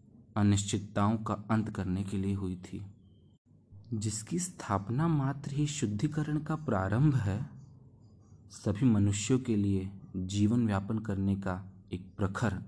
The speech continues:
उदाहरण है। इस धर्म की प्रज्ञा बहुत विशाल है, जिसकी एक एक दीक्षा जनमानस के लिए प्रेरणा है।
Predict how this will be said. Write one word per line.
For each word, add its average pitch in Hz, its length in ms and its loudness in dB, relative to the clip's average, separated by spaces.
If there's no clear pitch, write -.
उदाहरण 87 480 -2
है। 90 220 -10
इस 110 180 -2
धर्म 147 300 2
की 175 160 -4
प्रज्ञा 110 640 -2
बहुत 104 300 0
विशाल 90 460 -2
है, 90 240 -8
जिसकी 104 480 -2
एक 135 220 0
एक 120 240 0
दीक्षा 104 400 0
जनमानस 98 720 0
के - 120 -4
लिए 98 180 0
प्रेरणा 95 400 0
है। 95 240 -8